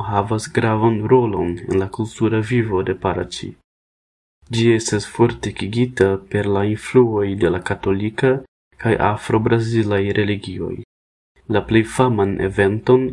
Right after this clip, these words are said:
oni nomas Festo de la Dia Sankta Spirito. La festado inkludas procesiojn,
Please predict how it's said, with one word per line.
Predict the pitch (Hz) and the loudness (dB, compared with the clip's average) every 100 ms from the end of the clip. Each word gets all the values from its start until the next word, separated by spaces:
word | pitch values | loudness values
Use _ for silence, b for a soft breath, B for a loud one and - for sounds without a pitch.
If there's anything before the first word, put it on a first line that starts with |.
| - - | -6 2
oni | 127 127 | 2 4
nomas | 123 123 123 - | 2 2 0 -4
Festo | - 127 123 - 139 131 | 0 2 0 0 0 0
de | 135 - | -2 -2
la | 107 | -2
Dia | 110 110 113 120 117 | -2 0 2 2 0
Sankta | - - 113 110 - 104 - | -4 0 0 0 -4 -4 -2
Spirito. | - - 117 82 - 82 - - _ _ _ _ _ _ _ - | -6 -2 -2 -2 -4 -6 -8 -18 _ _ _ _ _ _ _ -6
La | 98 | 0
festado | 107 - - 90 98 127 127 - | 0 0 0 0 2 2 0 -10
inkludas | - 113 - 117 113 113 - | -6 -4 -2 2 2 2 0
procesiojn, | 123 120 - 113 - 147 120 95 90 | -2 0 0 0 0 0 2 0 -2